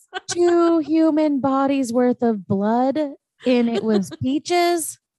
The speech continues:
Speaker 2: Give me a fucking break.
Speaker 1: <laughs> No one should believe that. No one.
Speaker 2: He also had, uh, two rugs and a suit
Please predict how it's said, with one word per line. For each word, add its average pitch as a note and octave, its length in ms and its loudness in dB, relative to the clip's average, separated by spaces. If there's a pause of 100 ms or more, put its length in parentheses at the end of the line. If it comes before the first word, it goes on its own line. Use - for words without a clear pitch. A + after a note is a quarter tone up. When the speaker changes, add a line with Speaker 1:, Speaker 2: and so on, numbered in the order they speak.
(140)
Speaker 2:
Give C#4 160 0
me C4+ 260 -2
a A3+ 120 -2
fucking G#3+ 720 0 (120)
break. E3+ 480 0
Speaker 1:
<laughs> D4 260 -6
No E4 560 0
one C4+ 220 -2
should A3+ 260 -8
believe G3+ 420 -8
that. D#3 280 -2 (300)
No F#3+ 300 -4
one. D#3 360 -8 (280)
Speaker 2:
He C#4+ 220 -4
also D4+ 400 0
had, A#3 520 0 (640)
uh, F#3+ 400 2
two C#4+ 320 -2
rugs G#3+ 600 -4
and G3+ 160 0
a F#3 80 2
suit - 560 -4